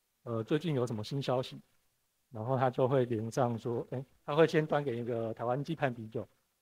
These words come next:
我昨天才喝了一杯。然后，呃，他说，他就列，他去查询，呃，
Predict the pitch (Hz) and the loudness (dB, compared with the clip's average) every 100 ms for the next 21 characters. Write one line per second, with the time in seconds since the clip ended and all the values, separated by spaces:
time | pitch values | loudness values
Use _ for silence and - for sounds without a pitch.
0 | _ 117 127 147 135 113 131 117 113 110 | _ -6 -2 0 0 -2 0 -2 -2 -4
1 | 113 - _ _ _ _ _ _ _ _ | -8 -12 _ _ _ _ _ _ _ _
2 | _ 113 110 147 139 127 123 123 _ _ | _ -12 -2 2 4 4 0 -6 _ _
3 | _ _ _ - 131 131 127 131 127 147 | _ _ _ -4 0 2 2 2 2 -2
4 | - 156 156 160 170 170 - 170 170 165 | 2 6 6 4 2 0 2 4 4 4
5 | 165 175 - 233 220 170 - - 139 120 | 2 2 2 2 2 -2 -6 -4 2 2
6 | 139 147 117 120 - 120 113 110 | 0 -4 -8 -8 -8 -8 -8 -10